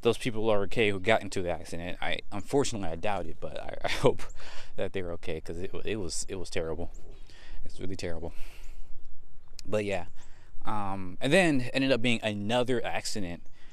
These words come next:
um, or maybe it was just construction. I don't know, but it was a, a huge amount of traffic later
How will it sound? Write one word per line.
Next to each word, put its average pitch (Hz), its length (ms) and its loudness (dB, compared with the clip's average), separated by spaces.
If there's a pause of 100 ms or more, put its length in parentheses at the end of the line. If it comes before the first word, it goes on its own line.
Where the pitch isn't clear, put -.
(500)
um, 90 360 -6
or 127 260 4
maybe 160 280 4
it 143 40 6
was 127 100 6
just 104 160 2
construction. 139 540 0
I 117 80 -2
don't 101 100 -4
know, 82 140 -4
but 98 140 -2
it 110 40 -4
was 117 160 0
a, 107 60 -2
a - 280 0
huge 151 440 -2
amount 123 140 -2
of 98 60 -4
traffic 104 500 0 (380)
later 117 600 2